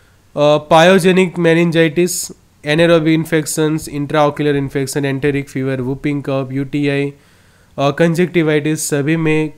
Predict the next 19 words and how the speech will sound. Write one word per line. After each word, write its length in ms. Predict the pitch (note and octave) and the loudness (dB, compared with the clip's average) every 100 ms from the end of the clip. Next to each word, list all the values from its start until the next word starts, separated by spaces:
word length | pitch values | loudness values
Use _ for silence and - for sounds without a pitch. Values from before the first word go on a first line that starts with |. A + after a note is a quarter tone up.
| - | -6
chloramphenicol 880 | C3 C3+ C#3+ C#3 C3 C3 C3 B2+ B2 | -4 -2 -4 -6 -6 -6 -4 -6 -6
यूज़ 300 | A2+ B2+ B2+ | -8 -8 -8
किया 120 | C3 | -8
जा 120 | B2 B2+ | -6 -6
सकता 240 | B2+ C3+ | -8 -8
है 80 | B2 | -6
because 400 | B2+ B2 B2+ B2 | -8 -6 -6 -6
उसके 420 | - - C3 C#3 - - - - - | -8 -6 -4 -6 -12 -20 -20 -20 0
कैप्सूल 400 | D#3+ E3 F3+ E3+ | 2 2 2 2
आप 160 | D#3+ D#3 | 2 2
यूज़ 220 | D#3+ - | 0 0
कर 140 | D#3 | -2
सकते 320 | C#3+ C#3+ D#3 | -2 -4 -2
हैं। 200 | D#3 D#3+ F#3 _ - C3+ C3+ | -2 -4 -10 _ -10 -6 -2
enteric 340 | D3+ D3 D3 | 0 0 -2
fever, 240 | C#3+ C#3+ C3+ | -2 0 0
whooping 420 | B2+ B2 C#3+ C3 | -2 -2 -4 -2
cough, 300 | C3+ C3+ B2+ | -4 -4 -4
यूटीआई, 640 | B2+ B2 C3+ C3 C3+ | -6 -4 -4 -2 -2